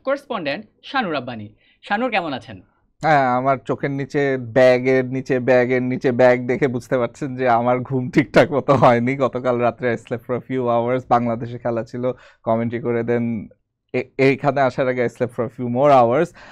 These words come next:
Speaker 2: But, আহ, আপনি বলেন কেমন লাগছে? মানে, আপনি তো ম্যানচেস্টার ইউনাইটেড প্লাস বাংলাদেশ ফ্যান, রাইট? So, কোন টিমের খেলার কোয়ালিটি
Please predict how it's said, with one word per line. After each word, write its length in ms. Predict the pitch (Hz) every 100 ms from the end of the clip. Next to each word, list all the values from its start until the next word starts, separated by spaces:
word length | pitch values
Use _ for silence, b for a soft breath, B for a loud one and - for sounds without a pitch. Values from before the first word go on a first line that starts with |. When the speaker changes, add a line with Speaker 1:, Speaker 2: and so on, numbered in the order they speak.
| B -
Speaker 2:
But, 380 | 120 110 110 120
আহ, 340 | 117 113 110 - - _ -
আপনি 320 | - - 190
বলেন 300 | 165 120 107
কেমন 300 | 151 127 127
লাগছে? 320 | 113 - 113
মানে, 180 | 110 127
আপনি 260 | 131 -
তো 120 | 151 160
ম্যানচেস্টার 480 | 131 123 135 -
ইউনাইটেড 360 | 151 147 143 170
প্লাস 160 | 175 165
বাংলাদেশ 480 | 127 123 120 117 - - _
ফ্যান, 220 | 127 101
রাইট? 300 | - 131 151 -
So, 120 | 151 101 b b b _ -
কোন 580 | 175 190 196 190 196 196 _
টিমের 360 | 202 185 196 175 -
খেলার 440 | - 139 151 131
কোয়ালিটি 760 | - 139 127 143 139 156 123